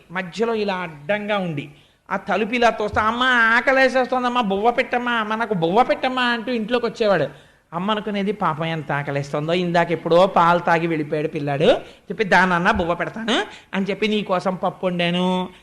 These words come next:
నీకోసం చక్కెర పొంగల్ వండాను" అని అన్నీ కూర్చోపెట్టి, కలిపి నోట్లో పెడితే, "కథ చెప్పు, తింటాననేవాడు."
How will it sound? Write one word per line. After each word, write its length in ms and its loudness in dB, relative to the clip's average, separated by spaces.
నీకోసం 440 -2
చక్కెర 280 -4
పొంగల్ 300 -2
వండాను" 640 2
అని 160 0
అన్నీ 420 2
కూర్చోపెట్టి, 1000 -2
కలిపి 680 0
నోట్లో 440 0
పెడితే, 220 -4
"కథ 320 -2
చెప్పు, 160 -2
తింటాననేవాడు." 560 -10